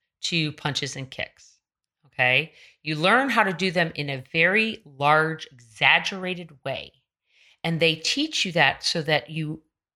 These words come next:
if you over repetition do these large, exaggerated movements, then when it comes time for you to actually react,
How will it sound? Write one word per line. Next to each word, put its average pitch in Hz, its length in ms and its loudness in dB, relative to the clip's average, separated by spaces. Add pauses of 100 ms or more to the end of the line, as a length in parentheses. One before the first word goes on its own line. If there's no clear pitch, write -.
(340)
if 156 180 -10
you 220 220 -2
over 196 240 2
repetition 170 680 0
do 147 140 -10
these 139 260 -12
large, 160 640 2
exaggerated 185 1160 -2
movements, 156 920 -8 (760)
then 175 300 2
when 170 100 2
it 165 120 0
comes 160 280 -6
time 220 300 2
for 247 140 -8
you 185 120 0
to - 100 0
actually 175 440 0
react, 139 720 -4